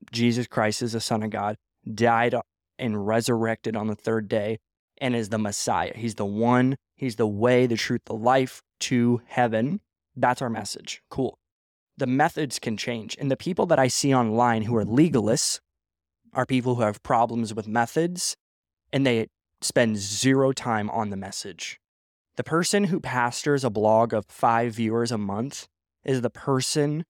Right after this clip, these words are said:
who is a legalist and cares more about methods than messages.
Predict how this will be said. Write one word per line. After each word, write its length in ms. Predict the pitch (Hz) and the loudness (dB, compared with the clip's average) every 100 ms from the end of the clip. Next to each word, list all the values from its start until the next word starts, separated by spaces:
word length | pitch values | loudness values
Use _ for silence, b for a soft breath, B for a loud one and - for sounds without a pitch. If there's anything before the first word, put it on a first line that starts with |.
| _ _ | _ _
who 120 | 147 | 0
is 120 | 131 | 0
a 60 | 104 | 0
legalist 760 | 101 110 120 131 151 160 170 - | -2 2 4 4 4 2 0 -4
and 160 | 123 | -10
cares 300 | - 123 110 | -2 0 0
more 400 | 104 110 113 127 | 0 0 2 0
about 380 | - 120 113 - | -2 -2 0 -2
methods 640 | 117 113 117 - 151 156 - | -2 0 0 4 2 2 -2
than 200 | 117 107 | -2 -2
messages. 640 | 107 - 104 - - - | -4 -6 -12 -10 -10 -10